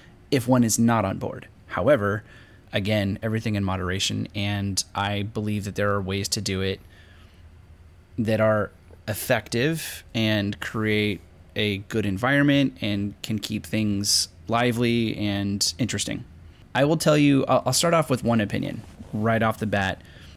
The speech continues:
In my estimation, customer service and sales do not go together,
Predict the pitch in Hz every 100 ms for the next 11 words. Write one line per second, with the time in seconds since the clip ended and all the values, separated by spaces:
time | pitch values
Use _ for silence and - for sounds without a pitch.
0 | - - 127 135 147 147 143 123 117 -
1 | 107 104 - - - 123 143 143 135 120
2 | 110 107 - - 104 - 117 107 95 92
3 | - 104 120 120 113 113 101 120 104 95
4 | 95 76 - -